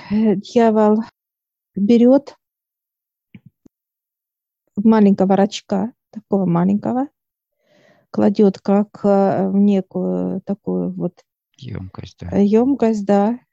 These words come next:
Speaker 1: Ну, плавает он, плавает в ёмкости, как, как аквариум маленький такой вот. Всё, он запечатан, всё, ему всё хватает,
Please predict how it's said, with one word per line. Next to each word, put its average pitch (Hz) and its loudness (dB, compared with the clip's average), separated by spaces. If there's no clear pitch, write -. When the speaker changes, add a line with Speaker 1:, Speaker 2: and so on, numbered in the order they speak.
Speaker 1:
Ну, 254 -6
плавает 180 -4
он, 190 -6
плавает 190 -8
в 196 -4
ёмкости, 262 -6
как, 190 -10
как - -10
аквариум 185 0
маленький 175 -4
такой 190 -8
вот. 190 -6
Всё, 285 -2
он 208 6
запечатан, 208 -2
всё, - -4
ему 254 -2
всё - -4
хватает, 240 -2